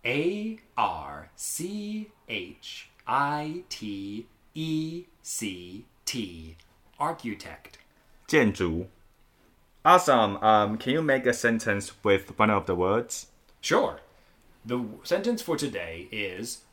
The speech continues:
Speaker 1: "I love to go outside and look at nature."
Speaker 2: Okay, and here is my question of the day is, when and where can you go to be inspired by nature?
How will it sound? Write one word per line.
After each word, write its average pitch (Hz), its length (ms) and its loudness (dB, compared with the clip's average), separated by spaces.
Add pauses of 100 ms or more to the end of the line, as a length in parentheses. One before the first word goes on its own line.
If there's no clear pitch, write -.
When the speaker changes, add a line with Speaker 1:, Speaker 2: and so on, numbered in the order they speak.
Speaker 1:
"I 185 240 2
love 113 540 -6
to 113 80 -8
go 117 220 2
outside 113 800 -2 (240)
and 110 300 -2
look 139 200 -4
at 107 240 -6
nature." 98 600 -10 (1000)
Speaker 2:
Okay, 104 640 4
and 107 260 2
here 113 200 4
is 104 260 0
my 98 140 0
question 113 500 0
of 95 180 0
the 98 80 2
day 90 540 4
is, 92 480 2 (480)
when 123 400 6
and 113 280 0
where 110 320 8
can 95 240 -4
you 95 160 0
go 92 300 2
to 90 180 -6
be 95 200 0
inspired 95 680 2
by 90 140 -2
nature? 90 520 -4